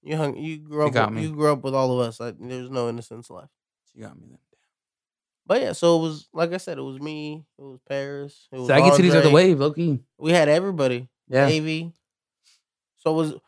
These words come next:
Speaker 1: was, was there a passion for you to actually, did you wanna
Speaker 2: Nah.
Speaker 1: rap? Did you wanna make music? Or was it just like,
Speaker 2: I
Speaker 1: "Oh,
Speaker 2: d-
Speaker 1: my older brothers are doing it and I just
Speaker 2: I
Speaker 1: wanna hang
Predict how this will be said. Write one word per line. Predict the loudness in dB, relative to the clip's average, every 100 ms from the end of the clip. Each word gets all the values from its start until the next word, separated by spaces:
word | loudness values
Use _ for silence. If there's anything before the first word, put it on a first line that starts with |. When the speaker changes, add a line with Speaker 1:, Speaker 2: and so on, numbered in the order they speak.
| _
Speaker 1:
was, | 0 0 0
was | -10 -2 0 4
there | 2
a | 2
passion | -4 -4 -2 -2 -2 -4
for | -4
you | -4 2
to |
actually, | 4 2 0 -6
did | -4 -4
you | -4
wanna | -4 2 6 6
Speaker 2:
Nah. | 6
Speaker 1:
rap? | 4 4 2
Did | 2
you | 2
wanna | 4 4 6
make | 6
music? | 4 2 2 2
Or | 6
was | 6 4
it | 2
just | 2 2 2
like, | 0 2
Speaker 2:
I | 6
Speaker 1:
"Oh, | 6
Speaker 2:
d- | 6
Speaker 1:
my | 4
older | 6 6
brothers | 6 6 6 4
are | 4
doing | 4 4 4
it | 4 4
and | 4
I | 2
just | 2
Speaker 2:
I |
Speaker 1:
wanna | 2
hang | 4